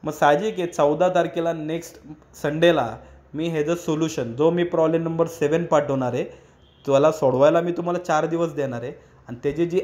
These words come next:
आन्सर कॉपी असेल, जे त्याचं सोल्युशन असेल, ते मी रविवारी सेंड करेल ग्रुपवर. तुम्ही फक्त मग काय करा, माझा आन्सर मी सेंड केल्यानंतर तुमचे, अ, तुमचा प्रॉब्लेम आणि माझा प्रॉब्लेम व्हेरीफाय करून घ्या. तुम्हालाच कळेल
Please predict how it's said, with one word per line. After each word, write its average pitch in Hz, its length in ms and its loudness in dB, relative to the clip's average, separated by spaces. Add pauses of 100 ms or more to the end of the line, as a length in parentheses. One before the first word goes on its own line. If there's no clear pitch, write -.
आन्सर 156 380 2
कॉपी 180 340 2
असेल, 123 500 -4
जे 147 100 -2
त्याचं 160 260 -2
सोल्युशन 170 500 -2
असेल, 139 300 -6
ते 208 80 0
मी 233 120 -2
रविवारी 202 440 2
सेंड 156 340 -4
करेल 113 220 -6
ग्रुपवर. 120 420 -6 (680)
तुम्ही 214 180 0
फक्त 202 280 0
मग 208 140 2
काय 202 200 4
करा, 185 240 2
माझा 180 380 2
आन्सर 180 320 0
मी 175 140 -4
सेंड 165 240 -6
केल्यानंतर 165 540 -4
तुमचे, 175 720 -4 (440)
अ, 139 240 4
तुमचा 151 500 2
प्रॉब्लेम 165 440 0
आणि 170 140 -4
माझा 151 320 -2
प्रॉब्लेम 156 460 -6
व्हेरीफाय 185 500 -4
करून 123 340 -8
घ्या. 117 140 -12 (380)
तुम्हालाच 180 400 2
कळेल 165 360 4